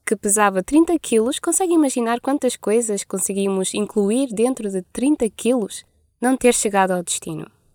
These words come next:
Eu cheguei na madrugada de uma segunda-feira. Depois de ter feito a devida reclamação no aeroporto, disseram-me: "Olha, amanhã,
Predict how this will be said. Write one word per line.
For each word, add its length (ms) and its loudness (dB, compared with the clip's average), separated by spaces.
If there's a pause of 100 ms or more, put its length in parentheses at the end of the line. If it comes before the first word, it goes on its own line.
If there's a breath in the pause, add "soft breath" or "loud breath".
(220)
Eu 140 2
cheguei 500 4
na 320 2
madrugada 540 2
de 80 0
uma 160 0
segunda-feira. 800 -2 (240)
Depois 400 0
de 80 -8
ter 140 -2
feito 760 -2
a 60 0
devida 340 0
reclamação 680 0
no 120 -2
aeroporto, 640 -2
disseram-me: 460 0
"Olha, 400 -2 (480 soft breath)
amanhã, 440 2